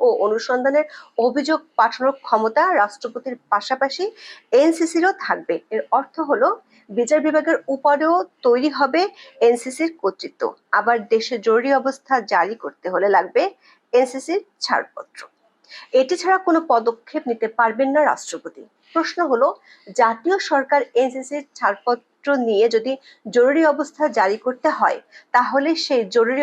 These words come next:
অবস্থার প্রয়োজন কেন হবে, কিভাবেই বা হবে? আবার জরুরি অবস্থার সময় নাগরিকদের সব অধিকার বহাল রাখার কথাও বলেছে রিয়াজ কমিশন। এমন অদ্ভুত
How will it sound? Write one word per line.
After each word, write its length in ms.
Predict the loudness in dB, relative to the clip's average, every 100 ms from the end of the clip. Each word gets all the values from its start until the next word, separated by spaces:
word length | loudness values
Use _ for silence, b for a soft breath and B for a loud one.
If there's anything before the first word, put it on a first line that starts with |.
| 0
অবস্থার 380 | -2 -10 -4 -4 0
প্রয়োজন 340 | -2 0 -4 -4 -2
কেন 140 | 0 0 -2
হবে, 180 | -2 -4 -4 b b _
কিভাবেই 460 | -2 0 0 -2 -2
বা 80 | -2 -2
হবে? 180 | -4 -6 _ -4
আবার 180 | 0 0 -2 B -12 0
জরুরি 300 | 4 4 2 0 0 0
অবস্থার 540 | -2 -6 _ -10 -8 -4
সময় 260 | 0 0 2
নাগরিকদের 500 | 0 0 -6 -6 -8 -2
সব 160 | -2 -2 _ -2
অধিকার 440 | -2 -10 _ -2 -2 -6 b _ -2
বহাল 300 | 0 2 2 0
রাখার 260 | -2 -4 -2 0
কথাও 360 | -2 0 0 0 -2
বলেছে 400 | -8 -8 -4 -4 -4 b b -2
রিয়াজ 260 | 0 0 -4
কমিশন। 380 | -6 -6 -6 -6 -8 _ _
এমন 220 | 0 2 0 -4 b b 2
অদ্ভুত 640 | 2 0 -16 _ -2 -2